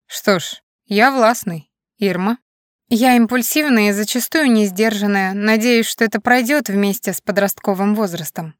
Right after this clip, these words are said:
Крис?" "Я недостаточно ценю время, проведенное в компании сына. Таша?" Они начали отвечать бегло, сразу после зачитки вопроса устремляя взгляд на меня.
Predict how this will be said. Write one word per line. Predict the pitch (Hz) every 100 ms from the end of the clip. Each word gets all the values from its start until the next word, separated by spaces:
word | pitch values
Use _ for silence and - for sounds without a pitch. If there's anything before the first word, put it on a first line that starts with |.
| _
Крис?" | 208 196 214 - - _ _ _ _ -
"Я | 202 277
недостаточно | 262 202 208 - 226 226 - 196
ценю | - 202 208
время, | 185 180 180 175 165
проведенное | 202 185 185 180 185 175
в | 175
компании | - 180 180 170 165 160
сына. | - 165 160 - _ _ -
Таша?" | 170 165 - 233 _ _ _ _ _ _
Они | - 226 226
начали | 226 226 247 220
отвечать | 214 214 - 220 190
бегло, | 247 240 180 165
сразу | 226 233 214 196
после | 214 214 202
зачитки | 196 202 233 - 208
вопроса | 196 - 240 240 196
устремляя | - 190 190 196 190
взгляд | 175 185 185 -
на |
меня. | 180 175 165 151